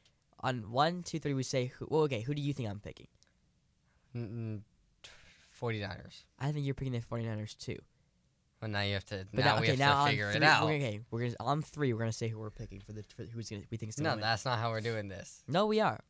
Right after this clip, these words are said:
Speaker 1: On one, two, we're saying one, two, three, and we're gonna say who we, who we're picking. Okay, ready? One, two, three.
Speaker 2: Chiefs.
Speaker 1: Chiefs. Oh,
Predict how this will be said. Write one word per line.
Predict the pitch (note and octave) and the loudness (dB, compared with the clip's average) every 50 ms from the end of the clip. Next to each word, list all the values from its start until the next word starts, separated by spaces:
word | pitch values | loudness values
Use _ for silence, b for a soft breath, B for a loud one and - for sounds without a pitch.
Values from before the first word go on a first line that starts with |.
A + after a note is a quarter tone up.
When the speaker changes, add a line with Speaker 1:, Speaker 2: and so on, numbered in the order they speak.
| _ _ - | _ _ -8
Speaker 1:
On | A#2 A2+ G#2+ | -6 -6 -2
one, | A2 B2 D3 F3+ F#3+ | 0 0 2 2 0
two, | E3+ - - C3+ | -2 -6 -6 -6
we're | B2 A#2+ | -6 -6
saying | B2+ A#2 G#2+ G#2+ | -6 -4 -4 -2
one, | G#2 B2 C#3+ D#3 D#3+ | 0 0 0 0 0
two, | - - D#3+ D3+ | -2 -4 -4 -4
three, | - - C3 A#2 A2 | -4 -2 -2 0 0
and | A2 A2 | 0 0
we're | A2 A2+ | -2 0
gonna | B2 A#2 A2+ | 0 -2 -2
say | - - - A#2+ A2 G#2+ | -2 -2 -2 -2 -2 -2
who | - A#2+ A#2 | -2 -4 -4
we, | A2+ A#2 A2 G2+ - - - | -2 -2 -4 -4 -6 -10 -14
who | G#2+ | -12
we're | A2 A2 G#2+ | -12 -10 -12
picking. | - G#2+ G2 - - - _ _ _ _ _ _ _ - - - - _ _ - - - - - - - - _ _ _ _ _ _ _ _ _ _ _ _ _ _ _ _ _ _ _ | -12 -14 -16 -16 -18 -20 _ _ _ _ _ _ _ -20 -20 -20 -20 _ _ -20 -20 -20 -20 -20 -20 -20 -20 _ _ _ _ _ _ _ _ _ _ _ _ _ _ _ _ _ _ _
Okay, | B2+ A#2+ A2 | -6 -6 -4
ready? | A2+ C3+ D#3+ E3 - _ _ _ _ _ _ _ _ | -4 -4 -6 -8 -12 _ _ _ _ _ _ _ _
One, | A2 A2+ A#2 A#2+ C3 D3 E3 E3+ - _ _ _ _ _ _ _ _ | 0 0 2 2 2 0 -2 -4 -10 _ _ _ _ _ _ _ _
two, | - - B2 A#2+ A#2 A#2 A#2 - - _ _ _ - | -6 -4 -2 0 0 0 -2 -4 -8 _ _ _ -4
three. | A#2+ A2+ A2 G#2 - _ - | -2 -2 -2 -2 -4 _ -6
Speaker 2:
Chiefs. | - - - C3 C3+ G#2+ A2+ - - - - | -4 0 2 2 2 2 2 -2 -4 -6 -6
Speaker 1:
Chiefs. | - - - | -8 -6 -6
Oh, | A2 A2 A2 | -6 -6 -8